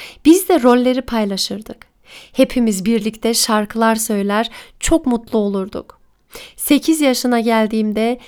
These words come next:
beş operayı ezbere biliyordum. Her rolü oynayabiliyordum. Ama işte onlar bana "Pis İtalyan" demekle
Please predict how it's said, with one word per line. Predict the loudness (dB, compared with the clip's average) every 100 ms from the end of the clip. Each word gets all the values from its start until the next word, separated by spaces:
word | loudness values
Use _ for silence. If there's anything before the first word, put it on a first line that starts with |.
| -20 _
beş | 6 6 4 0
operayı | -2 0 0 2 0 0 -2 0
ezbere | 0 0 0 0 -2
biliyordum. | -2 -4 -6 -10 -12 -14 _ _ -20 -20 -16
Her | 0 4 4
rolü | 4 2
oynayabiliyordum. | 0 0 0 0 -2 -2 -2 -2 -2 -6 -12 -14 -18 -18 2
Ama | 2 2
işte | -2 -6 -4 -6
onlar | -4 -2 -2 -2
bana | -2 -2 -4 -6 -14 -20 _
"Pis | 4 4 2
İtalyan" | -6 -4 -2 2 2 2 -2
demekle | -2 -4 -6 -6 -6